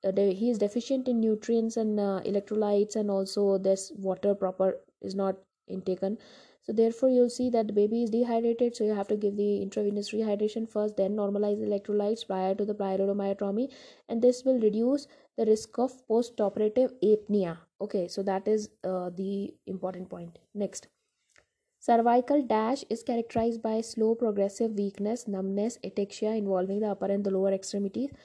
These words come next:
So answer is cervical myo-, myelopathy. Okay, so cervical myelopathy,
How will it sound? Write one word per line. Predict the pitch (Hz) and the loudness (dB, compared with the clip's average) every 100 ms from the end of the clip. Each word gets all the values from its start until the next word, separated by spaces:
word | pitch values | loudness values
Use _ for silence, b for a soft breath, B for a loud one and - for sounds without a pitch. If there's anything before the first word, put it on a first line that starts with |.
| B B | B B
So | - 226 | -2 0
answer | 220 240 | 0 0
is | 269 | 0
cervical | 240 208 196 196 254 | 0 2 0 0 0
myo-, | 220 196 202 202 208 - - | 0 2 2 2 0 -4 -6
myelopathy. | 202 202 214 214 180 175 185 | 0 2 2 0 -4 -6 -8
Okay, | 196 254 | -2 -2
so | 254 | -2
cervical | 226 190 196 196 240 | -4 -2 -2 0 -2
myelopathy, | 196 190 214 220 208 - 254 | 0 2 0 0 -2 -2 -4